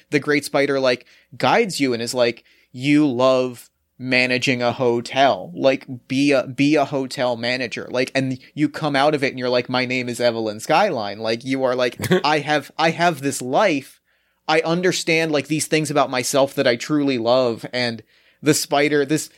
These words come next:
Speaker 1: this spider acting like kind of a metaphysical, like, career, career counselor slash, like, gender affirming, like, dear friend slash, like, you know, uh,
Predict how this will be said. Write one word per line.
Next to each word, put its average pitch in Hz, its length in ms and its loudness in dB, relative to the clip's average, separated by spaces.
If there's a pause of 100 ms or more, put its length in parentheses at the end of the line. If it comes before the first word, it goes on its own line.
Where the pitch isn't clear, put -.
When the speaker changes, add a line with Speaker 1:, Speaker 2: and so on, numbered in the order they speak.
Speaker 1:
this 180 180 0
spider 180 420 0
acting 156 420 -2
like 143 240 0
kind 151 280 -2
of 139 80 -2
a 143 80 2
metaphysical, 139 1080 0
like, 131 320 0
career, 143 840 0 (240)
career 175 840 2
counselor 165 580 0
slash, 151 480 0
like, 151 320 0 (380)
gender 156 580 2
affirming, 151 720 0
like, 135 540 -2
dear 160 320 4
friend 147 600 -2
slash, 139 540 0
like, 139 520 -2 (340)
you 156 160 2
know, 127 340 2
uh, 131 360 2